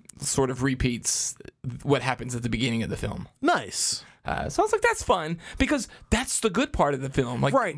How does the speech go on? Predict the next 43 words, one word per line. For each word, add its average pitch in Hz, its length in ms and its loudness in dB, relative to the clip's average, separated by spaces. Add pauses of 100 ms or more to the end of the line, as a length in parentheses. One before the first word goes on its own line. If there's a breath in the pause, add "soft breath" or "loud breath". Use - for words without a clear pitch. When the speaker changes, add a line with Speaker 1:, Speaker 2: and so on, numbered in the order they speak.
(140)
Speaker 1:
do 247 420 4
more 214 380 4
of 160 220 0
that. 202 340 0 (120)
I 170 60 0
don't 190 140 0
care 185 160 0
how 196 240 0
you 185 160 -2
make 165 340 2
that 180 220 2
happen, 160 480 -2
just 160 160 -2
do 175 100 6
more 180 240 4
of 226 180 2
it. 123 120 -6 (160)
Speaker 2:
Look, 330 280 4
I 202 40 2
mean, 220 180 4
the 185 80 4
Saw 247 300 2
franchise 151 1120 2 (420)
has 170 240 4
done 190 220 4
that 180 180 2 (100)
in 190 120 6
the 165 60 4
past. 185 600 0
You 151 100 6
know, 151 160 4
you, 156 160 2
you 151 140 2
get 170 160 6
a - 20 0
bunch 165 160 0
of, 156 220 -2
a, 143 300 2
a 165 100 4
group 156 240 4
of 180 80 4
motherfuckers 170 480 2
together. 131 500 2